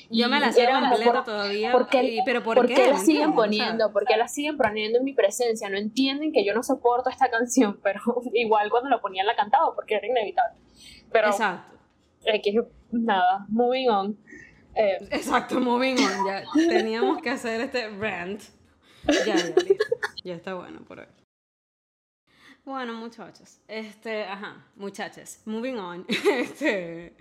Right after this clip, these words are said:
Speaker 2: No sé, bueno, indistintamente, indistintamente de todo, eh,
Speaker 1: el punto es el siguiente, independientemente de los gustos musicales que tengas,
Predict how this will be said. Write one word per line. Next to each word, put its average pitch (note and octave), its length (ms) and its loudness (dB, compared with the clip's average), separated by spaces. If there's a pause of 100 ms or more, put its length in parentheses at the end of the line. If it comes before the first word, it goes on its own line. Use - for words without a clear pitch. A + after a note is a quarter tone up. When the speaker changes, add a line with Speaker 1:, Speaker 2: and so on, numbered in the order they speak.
(560)
Speaker 2:
No - 140 2
sé, B3 100 6 (160)
bueno, A#3 200 6
indistintamente, D4+ 680 2
indistintamente C4+ 720 -2
de C4+ 80 6
todo, D4+ 480 2
eh, G3+ 440 2
Speaker 1:
el A3+ 140 -6
punto B3+ 260 -6
es B3+ 60 -6
el A#3 80 -6
siguiente, F3+ 440 -12
independientemente A#3 1000 -8
de G3+ 320 -8
los G#3+ 140 -6
gustos C4+ 240 -4
musicales A#3 440 -10
que A#3+ 100 -12
tengas, F#3+ 380 -12